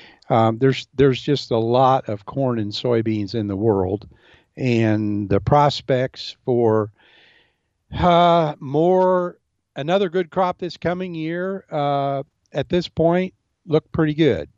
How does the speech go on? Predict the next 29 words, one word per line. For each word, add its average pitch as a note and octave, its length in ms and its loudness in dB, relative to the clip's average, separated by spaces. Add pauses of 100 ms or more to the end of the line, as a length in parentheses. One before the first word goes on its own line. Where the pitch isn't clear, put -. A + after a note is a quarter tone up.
(200)
Uh, A2+ 200 -4
the A2 180 -4
outlook C#3+ 400 2
for D3 240 2
'em D3+ 180 -2 (480)
last C#3 380 0
week, C#3 540 -4
um, A2+ 360 -4 (380)
did C3 220 2
not C3+ 240 2
help B2+ 320 -2
us C3+ 260 -8
in A2+ 160 -10
terms C3 480 -6
of, A2+ 320 0 (560)
uh, A#2 140 -4 (340)
although B2 360 4
there B2 200 0
was A#2 200 -2
about A#2+ 240 2
a A#2 60 0
three C3 220 0
million B2+ 380 0
acre, A#2+ 520 -2 (440)
uh, A#2 180 -4
estimate B2+ 500 2
in A#2+ 220 -4
a A#2+ 60 -4
reduction, A2+ 840 -2